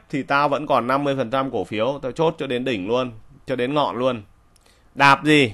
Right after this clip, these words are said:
Ok, anh có một tỷ thì anh có năm trăm triệu tiền mặt ở đây rồi. Ok, xuống vùng hỗ trợ cổ phiếu đẹp, ta mua.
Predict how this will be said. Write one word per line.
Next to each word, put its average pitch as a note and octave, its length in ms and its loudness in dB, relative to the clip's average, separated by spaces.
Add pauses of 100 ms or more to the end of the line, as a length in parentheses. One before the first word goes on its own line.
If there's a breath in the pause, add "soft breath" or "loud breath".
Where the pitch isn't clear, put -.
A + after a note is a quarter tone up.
(100)
Ok, C#3 280 2
anh D#3+ 340 0
có E3 800 0
một D3+ 180 -2
tỷ C#3 200 2
thì C3 60 0
anh D3+ 180 -2
có D3 140 2
năm D#3+ 180 -2
trăm D#3 200 0
triệu D3 160 -4
tiền C3+ 160 -2
mặt C3+ 200 0
ở B2+ 80 -2
đây C#3 140 2
rồi. C#3+ 260 6 (200)
Ok, C3 280 -2 (240)
xuống D#3+ 440 -8 (120)
vùng D3 300 -4
hỗ D3 120 -2
trợ F3 300 0
cổ B2 100 -4
phiếu C3 140 -4
đẹp, D3 320 -2
ta C#3 100 -2
mua. F3 240 2